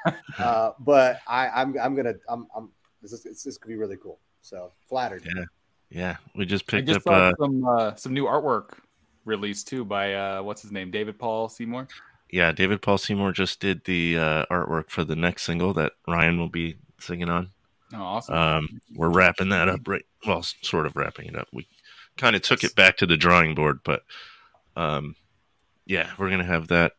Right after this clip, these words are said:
Speaker 1: hopefully done in the next, I don't know, maybe month or two. Um, and then while Ryan and High Desert Queen are over in Europe, May and early June, uh, the rest of us are digging in to,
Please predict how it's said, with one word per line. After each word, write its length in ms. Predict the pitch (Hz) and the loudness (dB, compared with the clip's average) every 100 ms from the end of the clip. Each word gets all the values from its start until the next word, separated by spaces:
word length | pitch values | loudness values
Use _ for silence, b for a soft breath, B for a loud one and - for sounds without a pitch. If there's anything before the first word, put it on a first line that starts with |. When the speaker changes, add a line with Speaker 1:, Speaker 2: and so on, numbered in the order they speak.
| - | -6
Speaker 1:
hopefully 400 | - 104 - 78 | -4 -2 -2 0
done 200 | 78 76 | 0 0
in 100 | 73 | 0
the 60 | 76 | 0
next, 360 | 76 73 - - _ _ _ - | 0 -2 -10 -14 _ _ _ -16
I 60 | - | -16
don't 200 | - - | -16 -20
know, 120 | - _ | -20 _
maybe 220 | 73 71 | -12 -10
month 260 | 71 76 71 | -8 -8 -10
or 60 | 73 | -14
two. 240 | - 76 - B B B B B B - | -8 -10 -10 B B B B B B -10
Um, 360 | 80 80 78 - | -6 -4 -6 -10
and 160 | 80 76 | -10 -4
then 420 | 80 80 76 73 _ B B B B - | -2 -2 -6 -10 _ B B B B -2
while 180 | 87 85 | 0 4
Ryan 340 | 87 95 95 | 6 6 6
and 100 | 85 | 4
High 100 | 98 | 0
Desert 300 | 90 90 90 | 0 0 -2
Queen 300 | - 101 98 | -6 -2 2
are 120 | 90 | 4
over 380 | 87 82 82 - - | 4 2 2 0 -2
in 500 | 85 82 78 76 78 - | -2 -2 -2 -4 -10 2
Europe, 360 | 95 98 82 - _ _ _ _ - | 6 8 6 0 _ _ _ _ -16
May 460 | 85 82 85 85 85 | -4 -2 0 0 -2
and 140 | 78 - | -4 -2
early 240 | 82 78 | 0 0
June, 540 | 69 82 87 80 76 - b b b b b _ | -2 -2 0 0 -4 -12 b b b b b _
uh, 180 | 73 71 | -8 -6
the 100 | 80 | -4
rest 240 | 80 - | -4 -4
of 60 | 82 | -6
us 160 | 78 | -4
are 80 | 78 | -6
digging 440 | 73 80 87 78 78 | -8 -2 0 2 0
in 300 | 78 78 78 | 0 -2 -4
to, 480 | - 80 71 67 | -4 -4 -4 -6